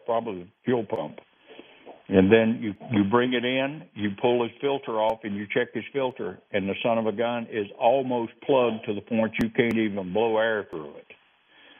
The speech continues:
That creates a problem, and that creates additional expense on you. And for some reason, everybody that brings a truck in that has a fuel delivery problem, if it's gonna be in the tank,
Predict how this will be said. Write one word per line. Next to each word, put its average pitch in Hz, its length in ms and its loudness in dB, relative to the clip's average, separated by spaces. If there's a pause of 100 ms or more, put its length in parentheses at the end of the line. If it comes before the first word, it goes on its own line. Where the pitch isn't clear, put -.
(640)
That 113 400 10
creates 104 560 4 (100)
a 104 140 -4
problem, 139 560 -4 (500)
and 90 260 2
that 107 260 2
creates 101 420 0
additional 107 580 -2
expense 120 440 -4
on 117 240 4
you. 131 280 2 (540)
And 98 220 4
for 104 100 2 (100)
some 131 240 2
reason, 127 360 0
everybody 117 640 -2
that 107 140 -14
brings 117 300 -2
a 101 140 -14
truck 131 300 4
in 95 360 -4 (140)
that 98 160 4
has 120 440 2 (180)
a 90 360 2 (120)
fuel 123 240 6
delivery 104 600 -2
problem, 104 600 -2 (460)
if 101 180 -2
it's 101 160 -6
gonna 127 260 4
be 139 160 0
in 131 120 -2
the 123 100 -4
tank, 120 400 -4